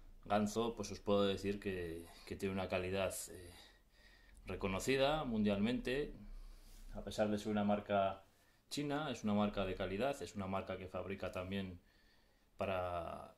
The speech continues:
eh, marcas, eh, americanas de cuchillería. <clears throat> Y Ganzo, pues dentro de, de las marcas chinas es una de las punteras. Yo diría que junto con Sanremo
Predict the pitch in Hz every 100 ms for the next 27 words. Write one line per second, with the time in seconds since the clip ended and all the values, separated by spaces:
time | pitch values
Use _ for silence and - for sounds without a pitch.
0 | _ 95 90 87 85 85 82 85 - 92
1 | 92 90 92 90 - - 87 90 87 87
2 | 85 117 127 147 - - - - - _
3 | _ _ _ _ _ _ - - 104 -
4 | 98 92 95 135 143 147 - _ _ -
5 | 151 - 202 - - - - - - _
6 | _ _ _ 107 113 117 139 - 110 -
7 | 98 101 101 104 104 101 101 95 101 98
8 | - 104 104 104 - 117 107 101 98 107
9 | 101 98 92 - 92 87 113 120 143 -
10 | - - _ _ _ _ _ - - _
11 | - 104 107 107 107 117 120 113 104 104
12 | 104 98 95 95 92 90 87 - 101 98
13 | 98 104 101 101 98 110 113 120 117 104
14 | 98 90